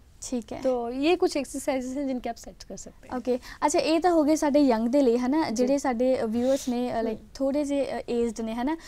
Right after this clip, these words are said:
Speaker 1: उन्हां नू की करना चाहिए?
Speaker 2: जो एज्ड, उन लोग
Speaker 1: साइकिलिंग जरूरी है?
Speaker 2: जरूरी जैसा कुछ नहीं है, but साइकिलिंग एक अच्छी फॉर्म है एक्सरसाइज की।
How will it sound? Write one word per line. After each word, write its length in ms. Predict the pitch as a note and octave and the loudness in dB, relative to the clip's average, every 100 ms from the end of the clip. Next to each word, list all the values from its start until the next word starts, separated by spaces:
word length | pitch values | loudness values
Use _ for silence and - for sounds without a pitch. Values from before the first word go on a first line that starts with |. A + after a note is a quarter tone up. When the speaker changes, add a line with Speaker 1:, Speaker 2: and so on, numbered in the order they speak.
| - | -10
Speaker 1:
उन्हां 240 | B3 C#4 D#4+ | 0 4 6
नू 100 | E4 | 4
की 180 | D4 C4+ | 2 0
करना 280 | B3 A3+ | 0 -2
चाहिए? 220 | A3+ A3+ A3 A#3+ C#4+ - - - - - - | -4 -6 -8 -8 -12 -16 -20 -20 -20 -20 -6
Speaker 2:
जो 260 | F#4 G4+ - - - - B3+ | -4 -4 -8 -18 -20 -20 -18
एज्ड, 240 | A#3 - - - | -16 -16 -20 -4
उन 80 | D4 | 4
लोग 100 | F4 | 6
Speaker 1:
साइकिलिंग 500 | E4+ D4+ D4+ D#4+ D4 | 6 6 4 4 4
जरूरी 400 | B3+ C4+ C#4 D#4 | 2 0 -2 -6
है? 120 | D#4 C#4 - - - - - - - | -8 -10 -18 -20 -20 -20 -20 -20 -8
Speaker 2:
जरूरी 540 | A3 C#4+ D#4 F#4+ A4+ | 0 4 6 4 4
जैसा 280 | F4 F4+ F4+ | 0 0 0
कुछ 240 | E4 D#4+ D4+ | -2 -2 -2
नहीं 180 | D4 | 0
है, 80 | D#4+ | 0
but 140 | G4 F4+ | -2 0
साइकिलिंग 440 | D#4+ C#4 E4 F#4 | 0 2 0 0
एक 140 | F#4 | 2
अच्छी 260 | D#4+ D4+ F#4 | 0 2 2
फॉर्म 340 | F#4 E4 F4 | 2 2 2
है 120 | B3+ G#3 | 0 -4
एक्सरसाइज 600 | - A3 - G3 G3 - | -10 -12 -10 -10 -10 -14
की। 180 | - | -18